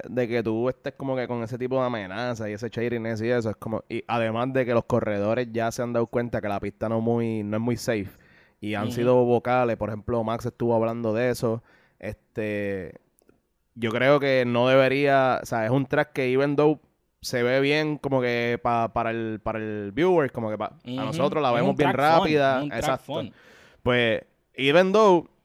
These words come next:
Speaker 1: no deberían estar como que yendo a esos lugares así, o sea, a ese lugar específico. Hay otros que, ajá, es diferente la situación, pero
Speaker 2: Ujú.
Speaker 1: en, en Saudi Arabia, pues, básicamente ya, ya han, ellos están viendo que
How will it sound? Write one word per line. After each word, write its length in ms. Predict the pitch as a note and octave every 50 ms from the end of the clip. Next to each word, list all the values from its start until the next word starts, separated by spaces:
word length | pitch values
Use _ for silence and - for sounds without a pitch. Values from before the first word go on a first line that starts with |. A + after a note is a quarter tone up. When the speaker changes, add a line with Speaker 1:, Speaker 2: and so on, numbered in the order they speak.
| _ _ _
Speaker 1:
no 260 | C#3 C3+ C3+ C3+ C3+
deberían 300 | C#3 D3+ E3 E3 E3 E3
estar 280 | E3 E3 _ - E3+ E3+ F3 E3+ E3+ E3 D3+
como 200 | - D#3+ D#3+ D#3
que 120 | D3+ D#3
yendo 320 | D3+ C#3+ D3 D#3+ E3 D#3+ D#3
a 60 | D3
esos 160 | C#3+ D3+ D#3+
lugares 340 | D#3 D#3+ D#3 D3+ D3+ D#3 D#3
así, 340 | D#3 C#3+ - D#3 D#3+ D#3+ - -
o 100 | C#3 B2
sea, 200 | C3+ C3 A#2+ -
a 180 | A2+ A#2 A#2+ C#3+
ese 180 | D3+ - E3 D#3+
lugar 240 | D3+ D3 D3 D3+
específico. 760 | D#3 - - C3 A#2 - D3+ D#3 B2+ B2+ G#2+ G2+ G2+ F#2 G2+ -
Hay 200 | - G#2+ A2+ A#2+
otros 220 | B2+ C3+ D3+ D#3
que, 500 | - - D3+ C#3+ C#3 C3 B2 A#2+ A2+ G#2+ - -
ajá, 360 | - G2+ G#2+ A#2+ B2+ A#2 G#2+ G#2+
es 60 | G#2+
diferente 440 | A#2+ A#2 C3 B2+ A#2+ B2 B2+ - B2
la 80 | A#2
situación, 400 | A2 A#2+ A2 G#2+ - - C#3 C3
pero 220 | - - G#2+ G#2+ G2+
Speaker 2:
Ujú. 420 | - - C3 A#2+ A2+ A2+ B2+ D#3 -
Speaker 1:
en, 220 | - A#2 A#2 A#2+ -
en 180 | - B2+ B2 A2
Saudi 240 | - A#2+ A#2+ A#2+
Arabia, 380 | A2+ A2 G#2+ G#2+ A2 A#2 B2+ C3+
pues, 120 | C#3+ D3
básicamente 720 | C3+ C3 A#2 D3 C3+ C#3 C3+ C3+ C#3 D3 C#3+ - D3 C3
ya, 180 | B2+ A#2+ A#2 A#2 - A2+
ya 240 | A2 G#2 G#2 G#2+
han, 240 | A2+ A#2+ B2+ A#2+ A#2 -
ellos 160 | - A#2+ A#2+ B2+
están 260 | B2+ - C3+ C3 B2+
viendo 300 | B2+ C3 C#3 C#3+ C#3 B2+
que 340 | A#2+ A#2 A#2 B2 A#2+ -